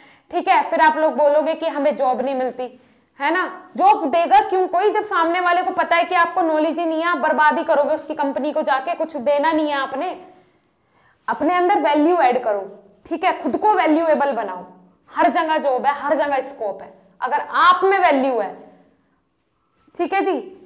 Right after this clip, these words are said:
चलिए, so exit exam का तो मुझे यही लग रहा है, सबसे पहले तो पीसीआई को ये सारी चीजें बहुत strict कर देनी चाहिए। सच में seriously ये बहुत जरूरी है,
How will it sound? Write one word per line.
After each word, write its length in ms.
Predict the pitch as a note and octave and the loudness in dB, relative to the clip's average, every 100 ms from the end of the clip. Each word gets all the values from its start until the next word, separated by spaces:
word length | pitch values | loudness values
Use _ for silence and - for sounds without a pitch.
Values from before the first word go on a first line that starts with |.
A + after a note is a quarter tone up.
| - | -2
चलिए, 320 | E4+ F4 F#4+ G#4 G4 | 2 4 2 0 -4
so 160 | F4 | -2
exit 320 | D#4 B3 F4+ F#4 | 0 0 0 0
exam 400 | C#4 E4+ F4 F4 | 0 0 0 0
का 100 | E4+ | 0
तो 120 | F4+ | 0
मुझे 220 | E4+ E4+ | 0 0
यही 220 | E4+ E4+ | -2 0
लग 140 | E4 D#4 | -2 0
रहा 100 | D#4 | -2
है, 60 | |
सबसे 220 | D#4+ - D4 | -4 -6 -4
पहले 220 | D4+ D#4+ | -2 -2
तो 80 | E4+ | -2
पीसीआई 480 | E4 D4 F4 D#4+ | -2 -4 -2 -2
को 120 | D#4+ E4 | 0 -2
ये 180 | E4 | -4
सारी 280 | D#4+ D#4 D4+ | -2 0 0
चीजें 400 | D#4 D4+ F4 E4 - - - | -2 -4 -4 -4 -12 -12 0
बहुत 280 | D4+ F4 F4+ | 4 4 2
strict 340 | - F4+ - - | -4 -8 -6 0
कर 200 | E4 B3 | 2 2
देनी 220 | D#4+ D#4+ | 0 -2
चाहिए। 320 | D#4+ D4 D#4+ D#4+ - - _ _ - | -2 -2 -4 -8 -20 -20 _ _ 0
सच 200 | F4+ F4+ | 0 2
में 320 | F#4+ G4 G4+ - | 2 2 -2 -2
seriously 560 | F#4 F4+ G4 F#4 F4+ | 2 4 2 0 0
ये 80 | G4 | 2
बहुत 300 | E4+ D4+ E4 | 2 4 4
जरूरी 380 | D#4+ D4+ C#4+ C4 | 4 2 0 -2
है, 120 | G#3 | -4